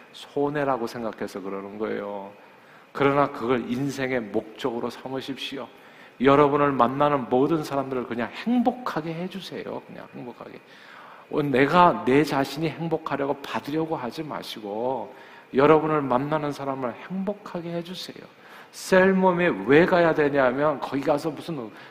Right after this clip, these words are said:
뭘 구차하게 뭘 구하-, 사람의 영광을 구하러 가지 마시고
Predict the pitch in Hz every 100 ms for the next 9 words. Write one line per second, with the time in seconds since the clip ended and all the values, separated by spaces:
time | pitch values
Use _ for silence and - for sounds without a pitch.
0 | - - - 143 180 - - - - 156
1 | - - 170 160 175 170 180 - 131 131
2 | - - 151 175 180 165 110 127 156 196
3 | 226 180 170 190 - 190 156 135 - 110
4 | 113 143 143 120